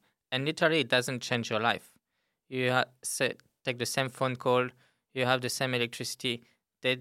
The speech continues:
they don't give you, like, premium electricity, the bigger co-, you just pay more. So all these things adds up,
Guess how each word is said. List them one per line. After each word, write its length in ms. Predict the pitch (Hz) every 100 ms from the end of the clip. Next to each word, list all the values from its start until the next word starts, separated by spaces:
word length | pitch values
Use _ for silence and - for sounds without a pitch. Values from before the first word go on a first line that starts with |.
| -
they 100 | 135
don't 200 | 131 170
give 160 | 151 127
you, 60 |
like, 180 | 107 -
premium 320 | 135 131 120
electricity, 640 | 107 127 - 135 127 - 113
the 160 | 113
bigger 300 | 110 123 120 -
co-, 140 | - _ -
you 60 |
just 240 | 131 156 -
pay 120 | 110
more. 260 | 107 127 - _ _ _ _
So 300 | - 131 120
all 340 | 117 131 160
these 300 | 143 120 -
things 340 | 123 117 117 - _
adds 280 | 120 113 107
up, 160 | 131